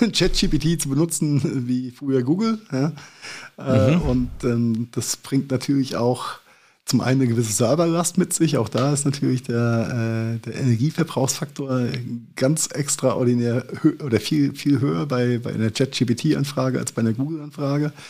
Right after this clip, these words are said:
Speaker 1: Ich glaub, Faktor hundertsechzig oder sowas. Was
Speaker 2: Puh.
Speaker 1: ganz ordentlich ist.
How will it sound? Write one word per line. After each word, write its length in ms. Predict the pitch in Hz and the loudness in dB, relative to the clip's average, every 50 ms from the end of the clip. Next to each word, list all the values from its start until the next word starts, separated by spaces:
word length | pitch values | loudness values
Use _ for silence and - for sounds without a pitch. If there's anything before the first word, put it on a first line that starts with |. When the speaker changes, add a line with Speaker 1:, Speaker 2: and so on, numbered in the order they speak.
| - - - - | -16 -16 -18 -16
Speaker 1:
Ich 60 | - | -16
glaub, 140 | - - - | -16 -16 -12
Faktor 380 | - - 123 120 - - 127 113 | -6 -6 -6 -6 0 0 2 4
hundertsechzig 640 | 117 123 117 113 - - 123 120 - - 160 151 135 | 4 2 2 2 0 -2 -2 -2 -2 -4 -4 -4 -4
oder 140 | 135 139 135 | -6 -8 -10
sowas. 280 | 143 170 180 - - - _ _ _ _ _ _ _ _ _ _ _ _ _ _ _ _ _ _ | -12 -14 -14 -16 -20 -20 _ _ _ _ _ _ _ _ _ _ _ _ _ _ _ _ _ _
Was 120 | 120 117 - - - _ _ - - - | -20 -20 -20 -20 -20 _ _ -12 -10 0
Speaker 2:
Puh. 260 | - 101 104 104 95 - - | 2 2 2 2 0 0 0
Speaker 1:
ganz 160 | 131 127 143 | 0 0 0
ordentlich 340 | 175 151 165 208 214 202 196 233 | -2 -4 -4 -4 -4 -2 -2 0
ist. 200 | 233 - - | -2 -2 -4